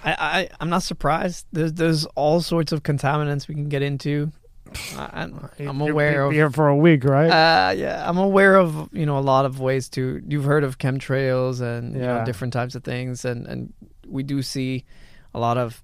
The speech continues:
Speaker 1: people talking about it on social media. And, uh, I think that there's a lot of contaminants for sure, and that's why we do our best to, to,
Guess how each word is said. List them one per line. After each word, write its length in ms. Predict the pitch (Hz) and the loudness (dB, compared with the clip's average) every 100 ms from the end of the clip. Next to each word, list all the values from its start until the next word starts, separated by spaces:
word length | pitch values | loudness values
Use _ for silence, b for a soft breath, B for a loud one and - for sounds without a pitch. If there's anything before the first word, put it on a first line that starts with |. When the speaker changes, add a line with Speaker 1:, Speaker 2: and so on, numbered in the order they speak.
| - | -10
Speaker 1:
people 260 | 135 127 | -8 -8
talking 320 | 120 117 113 113 | -8 -6 -6 -10
about 240 | 107 - | -8 -10
it 80 | - | -10
on 220 | - 107 | -12 -14
social 320 | - 117 - | -14 -14 -14
media. 320 | 58 60 57 50 | -12 -12 -12 -14
And, 100 | 50 | -14
uh, 100 | 55 - B B B B - | -16 -18 B B B B 4
I 480 | 180 196 185 185 - - - - - _ _ - - - | 6 6 4 0 -8 -20 -20 -20 -20 _ _ -20 -14 -4
think 220 | 170 180 | -2 0
that 140 | 175 | -2
there's 460 | 156 160 151 135 - 156 | 0 2 2 -2 -8 -4
a 40 | |
lot 200 | 135 139 | -2 0
of 80 | 156 | -2
contaminants 840 | 143 143 135 143 147 147 - - - | -4 -2 -2 0 -2 -2 -6 -12 -16
for 120 | - 147 | -8 -8
sure, 400 | - 135 147 156 165 - | -4 -6 -4 -6 -10 -16
and 220 | - 123 | -14 -10
that's 160 | 127 127 | -8 -4
why 120 | 139 | -2
we 100 | 135 | -2
do 160 | 131 131 | -2 -2
our 100 | 127 | -2
best 480 | 123 117 117 - - _ - 147 | -2 -2 -4 -12 -20 _ -20 -8
to, 280 | 139 117 98 | -6 -6 -6
to, 200 | - 113 | -8 -8